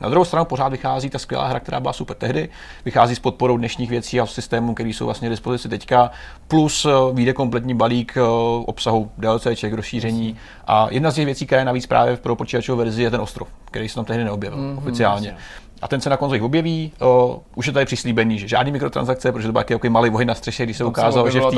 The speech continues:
Speaker 2: tahle ta mylná informace.
Speaker 1: produktové stránce, že teda, o, in-app purchases a podobně,
Speaker 3: <laughs>
Speaker 1: a lidi
Speaker 3: Skutečnost.
Speaker 1: vystartovali během vteřiny, prostě
Speaker 3: Jo.
Speaker 1: vidějí jeho příležitost, chytnut tě
Speaker 3: E A,
Speaker 1: za koule
Speaker 3: což je
Speaker 1: a
Speaker 3: lootbox.
Speaker 1: zvládl lootboxy, přesně.
Speaker 3: Hmm.
Speaker 1: Může za to průmysl v řiti.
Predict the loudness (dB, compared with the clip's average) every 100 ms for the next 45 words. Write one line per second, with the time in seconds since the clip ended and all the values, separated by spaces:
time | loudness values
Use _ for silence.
0 | 2 0 -2 -4 -2 0 0 -2 -4 -2
1 | 4 4 4 2 2 6 6 6 2 0
2 | 2 6 6 4 0 -4 -4 -6 -8 -10
3 | -12 -4 2 4 2 0 0 2 0 0
4 | 2 2 2 2 4 4 4 2 4 4
5 | 6 2 4 2 2 0 0 -2 -4 -4
6 | 0 2 2 2 2 2 0 2 0 0
7 | 2 4 6 6 6 6 6 4 2 -2
8 | -6 -8 -10 2 6 6 4 0 0 -4
9 | -4 -2 -2 -4 -8 -2 2 2 2 -2
10 | -2 0 0 0 0 -2 -2